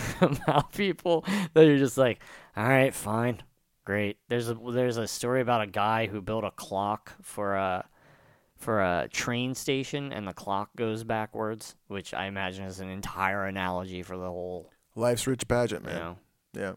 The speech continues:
Speaker 1: And it's just like, dude, get on with it. It's three fucking hours long.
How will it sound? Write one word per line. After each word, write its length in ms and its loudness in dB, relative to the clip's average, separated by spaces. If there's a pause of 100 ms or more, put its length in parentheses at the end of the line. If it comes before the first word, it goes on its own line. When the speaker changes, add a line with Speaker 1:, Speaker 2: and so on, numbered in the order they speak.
Speaker 1:
And 80 -14
it's 100 -14
just 160 -12
like, 240 -10
dude, 300 -14
get 220 -10
on 360 -10
with 140 -12
it. 120 -12 (760)
It's 180 -10
three 280 -10
fucking 400 -10
hours 340 -6
long. 360 -8